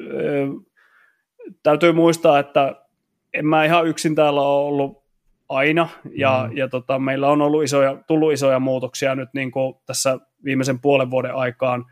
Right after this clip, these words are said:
Speaker 1: ja fiilis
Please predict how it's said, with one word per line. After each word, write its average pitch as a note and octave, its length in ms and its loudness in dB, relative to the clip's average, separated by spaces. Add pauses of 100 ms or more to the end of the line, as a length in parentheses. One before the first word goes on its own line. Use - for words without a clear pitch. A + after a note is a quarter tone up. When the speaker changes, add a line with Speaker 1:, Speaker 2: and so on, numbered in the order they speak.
(440)
Speaker 1:
ja B2 420 4 (840)
fiilis F3 640 2